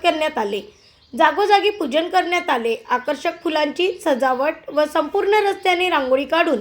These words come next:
गावकऱ्यांनी भक्तिमय वातावरणात दिंडीचे स्वागत केले. या कलश यात्रेचे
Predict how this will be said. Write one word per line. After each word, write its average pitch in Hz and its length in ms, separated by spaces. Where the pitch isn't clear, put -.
गावकऱ्यांनी 392 640
भक्तिमय 320 480
वातावरणात 311 680
दिंडीचे 285 540
स्वागत 233 360
केले. - 360
या 294 180
कलश 415 360
यात्रेचे 349 640